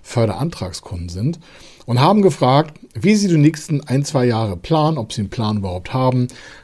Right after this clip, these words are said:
Umsatzplanung, Gewinnplanung, vielleicht Produktanpassungsplanung, also all das, was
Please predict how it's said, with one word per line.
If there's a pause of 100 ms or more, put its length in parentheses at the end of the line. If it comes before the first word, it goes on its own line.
(100)
Umsatzplanung,
Gewinnplanung, (140)
vielleicht
Produktanpassungsplanung,
also
all
das,
was